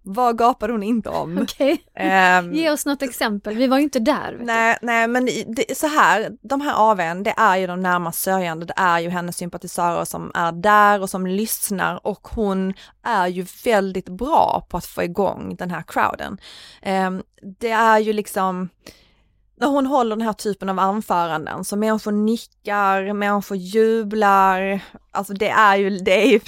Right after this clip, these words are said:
Speaker 1: <laughs> lite så halleluja-stämning, och det gäller ju egentligen alla partier, alltså.
Speaker 2: När de får med sig sin
Speaker 1: Ja,
Speaker 2: egen bas.
Speaker 1: ja, men
Speaker 2: Ja.
Speaker 1: precis.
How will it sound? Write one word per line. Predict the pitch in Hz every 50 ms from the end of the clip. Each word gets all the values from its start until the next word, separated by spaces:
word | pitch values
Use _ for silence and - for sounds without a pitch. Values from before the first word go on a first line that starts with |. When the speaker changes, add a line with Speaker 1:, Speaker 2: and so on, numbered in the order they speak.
| - -
Speaker 1:
<laughs> | - 226
lite | 226 262 269 - - 190
så | - 202
halleluja-stämning, | 190 190 170 175 175 180 175 156 156 151 139 143 165 190 190 - - - - - - - 151 151 151 139 139 175 202 214
och | - 233 - -
det | 226 202 202 226 214 214 214 214 - - _ _ _ -
gäller | 240 214 247 233 214 202 196 196
ju | 190 190
egentligen | 185 190 180 170 - 180 -
alla | 175 180 180 180 170 165
partier, | - 170 - - - 175 - - - - - - _ _ _ -
alltså. | - 175 - - 165 151 - _ _ _ _ _ _ _ _
Speaker 2:
När | - 254 247 233
de | 233 233
får | - - 233
med | 233 214 208
sig | - 220
sin | 208 214 214
Speaker 1:
Ja, | 214 208 202 196 196 190
Speaker 2:
egen | 202 202 208
bas. | 202 202 - - 190 190
Speaker 1:
ja, | 202 202 196 196
men | 196 - 214
Speaker 2:
Ja. | 202
Speaker 1:
precis. | 190 190 - - - - - - -